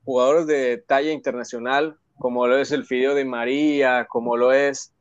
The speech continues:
el mismo Neymar. Se dice también por ahí que Real Madrid está buscando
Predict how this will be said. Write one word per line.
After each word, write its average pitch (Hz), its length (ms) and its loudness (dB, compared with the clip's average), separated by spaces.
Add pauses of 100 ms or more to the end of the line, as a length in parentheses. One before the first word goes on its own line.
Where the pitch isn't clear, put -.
(140)
el 123 140 -4
mismo 139 300 -4
Neymar. 135 520 -2 (720)
Se 135 120 0
dice 170 200 4
también 170 340 2
por 175 160 4
ahí 156 280 4
que 147 440 2
Real 143 280 2
Madrid 180 300 2
está 160 260 2
buscando 156 680 2